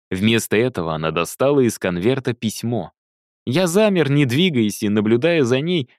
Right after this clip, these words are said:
когда она осторожно развернула письмо и поднесла к моему лицу. Она растопырила пальцы так, что они закрывали большую часть строчек. Чарли хотела, чтобы я видел как можно меньше.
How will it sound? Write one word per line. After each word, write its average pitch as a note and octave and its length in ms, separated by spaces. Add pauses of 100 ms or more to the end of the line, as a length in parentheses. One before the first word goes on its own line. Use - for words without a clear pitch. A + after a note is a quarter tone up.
(160)
когда D#3 360
она F#3 160
осторожно D#3 580
развернула C#3 640
письмо C#3 420
и C#3+ 60
поднесла A2+ 760
к - 120
моему F#2+ 340
лицу. G#2 540 (360)
Она F3 240
растопырила E3+ 720
пальцы D3+ 460
так, D#3 300
что - 240
они C3+ 240
закрывали A#2+ 580
большую A2 580
часть B2 360
строчек. - 640 (600)
Чарли F#3+ 380
хотела, B2+ 460
чтобы A2+ 320
я G2+ 160
видел A#2+ 400
как A#2 300
можно G2 400
меньше. F#2+ 540